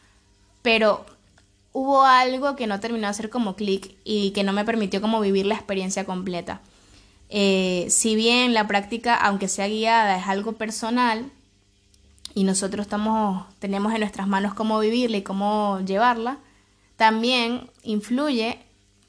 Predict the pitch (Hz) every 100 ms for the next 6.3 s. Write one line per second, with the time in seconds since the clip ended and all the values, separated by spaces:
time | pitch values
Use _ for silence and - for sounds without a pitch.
0 | _ 226 208 208 202 220 233 214 208 196
1 | 196 220 214 196 - 185 190 185 185 180
2 | 208 208 208 202 220 247 254 240 233 233
3 | 220 196 196 214 214 208 208 214 - _
4 | - _ _ 202 196 190 185 185 196 190
5 | 185 185 185 190 190 190 190 202 214 -
6 | 214 196